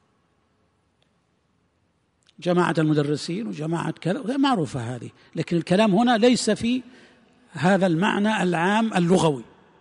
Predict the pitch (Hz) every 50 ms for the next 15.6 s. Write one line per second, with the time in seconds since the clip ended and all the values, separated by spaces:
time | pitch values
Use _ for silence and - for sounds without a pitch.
0 | _ _ _ _ _ _ _ _ _ _ _ _ _ _ _ _ _ _ _ _
1 | _ _ _ _ _ _ _ _ _ _ _ _ - _ _ - 160 160 208 220
2 | 226 220 185 160 143 127 120 110 110 - - - - - _ _ _ _ _ _
3 | - - - - - - - 190 190 202 180 151 214 220 208 220 240 247 247 240
4 | 247 254 214 - - - - - - - 139 175 233 254 247 247 233 233 226 -
5 | - - - - - - 208 180 180 190 220 247 226 208 208 226 240 220 - -
6 | - - 240 254 269 269 269 277 302 330 - - - _ - _ - - 156 170
7 | 175 143 180 254 269 254 254 233 233 240 247 220 - - - 262 254 269 262 254
8 | 247 247 214 214 233 180 160 175 156 - - 147 120 - - - - _ _ _
9 | _ _ _ _ _ _ _ _ _ _ _ _ _ _ _ _ _ _ _ _
10 | _ _ _ _ _ _ _ _ _ _ _ _ _ _ _ _ _ _ _ _
11 | _ _ _ _ _ _ _ _ _ _ _ _ _ _ _ _ _ _ _ _
12 | _ _ _ - 190 196 202 185 165 214 240 254 254 247 247 233 233 233 233 226
13 | 226 233 254 247 233 233 214 - - 226 208 214 240 254 262 254 262 262 262 214
14 | 160 - - 233 233 220 214 214 208 196 - - 208 220 220 208 196 175 196 180
15 | 170 151 127 160 156 - 147 131 120 117 117